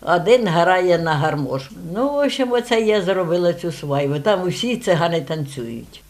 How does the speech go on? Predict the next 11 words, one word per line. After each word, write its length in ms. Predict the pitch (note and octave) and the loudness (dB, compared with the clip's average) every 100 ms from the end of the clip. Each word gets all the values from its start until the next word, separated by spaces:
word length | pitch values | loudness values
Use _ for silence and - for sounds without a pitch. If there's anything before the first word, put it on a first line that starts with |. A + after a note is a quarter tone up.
| - - | -20 -6
Ото 320 | D#3 G#3 A3+ | -4 0 0
середня 680 | A3 A#3 B3+ F3+ F3+ E3+ | 2 4 6 4 2 2
оте, 380 | D#3+ C#3 D3+ D3 C#3 - | 2 0 -2 -2 -4 -4
вона 260 | D#3+ E3 | -2 0
всім 300 | E3 C3+ E3+ | 0 2 0
нравиться, 520 | E3 D#3 D3+ C#3+ C3+ D#3 | 2 0 0 0 0 0
я 120 | E3+ | 2
їх 200 | F#3+ D#3 | 0 0
три 260 | - A#3+ | 0 0
штуки 420 | A#3+ - D#3+ C#3 C3+ | 0 -6 -6 -4 -4
зробила. 640 | C3+ C3+ B2 B2+ A#2+ A#2+ | -2 -2 -2 -4 -6 -8